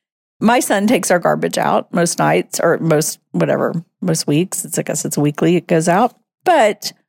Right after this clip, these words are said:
what a nice thing to do for someone, especially if they're older and just so busy with their day caring for their loved one.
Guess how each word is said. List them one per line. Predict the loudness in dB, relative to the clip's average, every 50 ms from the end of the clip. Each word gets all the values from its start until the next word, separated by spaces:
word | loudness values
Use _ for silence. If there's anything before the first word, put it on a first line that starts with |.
| _ 0
what | 2 4
a | 6 6 6
nice | 6 4 2 2 2
thing | 2 2 2 4
to | 2 2
do | 2 2 2 2
for | 2 2 0
someone, | 0 2 0 0 2 2 2 2 2 2 0 -2 -4 _ _ _ _ _ _ _ _ _ -6 -6
especially | -2 0 2 2 2 2 2 2 2 2
if | 2 2
they're | 0 0 0 0 2 0
older | 2 2 2 2 2 2 2 2 2 0 -4 _ _ 0
and | 2 2 2
just | 2 0 0 0 -2 0 2
so | 4 4 4 4
busy | 4 2 0 2 2 2 2 4 4 2 2 0 -4 _ _ -2
with | 0 0 0 2
their | 2 2 2
day | 4 4 4 4 4 4 2 0
caring | 0 0 0 2 2 2 2 0
for | 2 0 0 2
their | 2 2 2 2
loved | 2 2 2 0 0 0
one. | 0 2 2 2 2 0